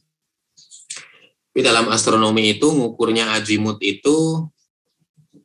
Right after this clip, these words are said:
dari utara, terus memutar ke timur, ke selatan,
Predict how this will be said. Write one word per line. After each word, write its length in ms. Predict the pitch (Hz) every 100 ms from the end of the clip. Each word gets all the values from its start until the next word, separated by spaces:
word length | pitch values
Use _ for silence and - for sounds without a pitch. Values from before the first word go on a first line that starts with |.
| _ _ _ _ _ _ _ _ _ _ _ -
dari 880 | 107 104 107 113 113 113 110 104 - _ _ _ _ _ _ _ _ _ _ _ _ _ _
utara, 800 | 107 - 104 98 107 131 165 - -
terus 400 | 123 123 123 - 131
memutar 560 | 113 110 110 104 120 123
ke 160 | 110
timur, 720 | 107 104 101 104 131 165 170 165 _ _ _ _
ke 140 | - 110
selatan, 960 | - 107 98 90 - 110 127 160 156